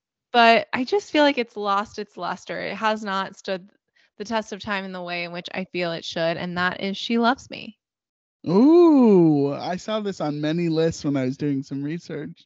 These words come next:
Speaker 1: I, okay, also what's so funny is I definitely knew a few of these songs were on my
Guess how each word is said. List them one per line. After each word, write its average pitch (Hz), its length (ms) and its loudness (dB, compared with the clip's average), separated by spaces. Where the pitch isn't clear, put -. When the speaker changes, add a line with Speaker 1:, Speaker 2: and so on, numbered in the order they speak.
Speaker 1:
I, 277 440 2
okay, 254 280 2
also 233 420 -2
what's 247 240 -8
so 233 160 -2
funny 233 320 -2
is 202 180 -6
I 214 180 2
definitely 269 420 -6
knew 202 440 -8
a 196 80 -6
few 196 260 -8
of 202 80 -6
these 202 160 -6
songs 190 320 -6
were 190 120 -2
on 180 200 -2
my 175 360 -4